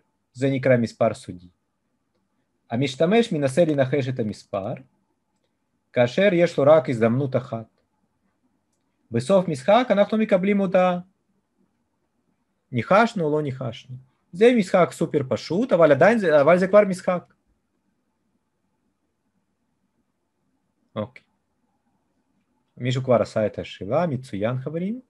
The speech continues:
כל הכבוד. אוקיי, אבל אנחנו נעשה, נתחיל מאלגוריתם. אז ככה זה נראה משחק, כן?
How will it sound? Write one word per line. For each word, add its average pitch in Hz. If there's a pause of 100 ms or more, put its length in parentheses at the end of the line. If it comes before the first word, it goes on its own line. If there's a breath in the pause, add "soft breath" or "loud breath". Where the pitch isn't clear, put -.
(640)
כל 113
הכבוד. 113 (960)
אוקיי, 127
אבל 147
אנחנו 202
נעשה, 151
נתחיל 139
מאלגוריתם. 117 (880)
אז 131
ככה 175
זה 131
נראה 101
משחק, 92
כן? 208